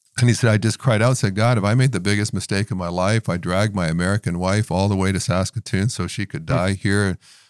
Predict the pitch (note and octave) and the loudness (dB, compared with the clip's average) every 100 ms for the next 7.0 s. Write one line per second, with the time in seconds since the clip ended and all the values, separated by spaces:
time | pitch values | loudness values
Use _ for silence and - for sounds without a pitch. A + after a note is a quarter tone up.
0 | _ - G2 G2+ G#2+ F#2+ F2 F#2+ F#2+ G2+ | _ -2 2 4 2 0 0 2 2 2
1 | F#2+ F2 - F#2+ G2+ A2 - D#2+ D#2 D#2+ | 2 0 -2 0 0 0 -2 -4 -6 -4
2 | F#2+ G#2 G#2+ G2+ D#2+ A#2+ - F2+ F#2 F#2+ | -4 -4 -2 -2 -2 -4 -2 -2 -2 -2
3 | B2+ A#2+ A#2+ - D#2+ - _ - _ _ | -2 -2 -4 -8 -10 -14 _ -20 _ _
4 | G#2 G2+ G2 F2 - _ - A2 G2 A#2 | 0 2 2 -2 -10 _ -2 0 2 2
5 | A2+ - A2+ G2 G#2+ A#2 A2+ A#2 G#2+ - | 0 0 0 2 2 4 4 2 0 -4
6 | _ _ _ - C3 B2+ A#2 A2 G#2 | _ _ _ 0 2 2 2 0 0